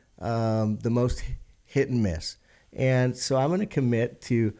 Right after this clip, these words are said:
to having a plan, uh, for my nutrition, for what I eat daily, so that I don't get caught up like I did last night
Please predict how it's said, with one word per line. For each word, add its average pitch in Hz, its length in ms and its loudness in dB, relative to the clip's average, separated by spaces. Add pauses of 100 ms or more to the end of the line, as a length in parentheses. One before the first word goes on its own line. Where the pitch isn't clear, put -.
(340)
to - 100 -2
having 131 220 2
a 151 40 2
plan, 123 640 0 (180)
uh, - 80 -6 (160)
for 123 160 -2
my 120 200 0
nutrition, 135 840 0 (340)
for - 180 -2
what 120 160 4
I 127 100 4
eat 120 460 0 (680)
daily, 120 520 4 (260)
so 127 260 2
that 123 160 4
I 123 160 4
don't 123 360 2
get 156 180 -2
caught 135 260 2
up 127 280 0
like 123 220 0
I 127 80 4
did 117 200 2
last 117 380 2
night 98 300 0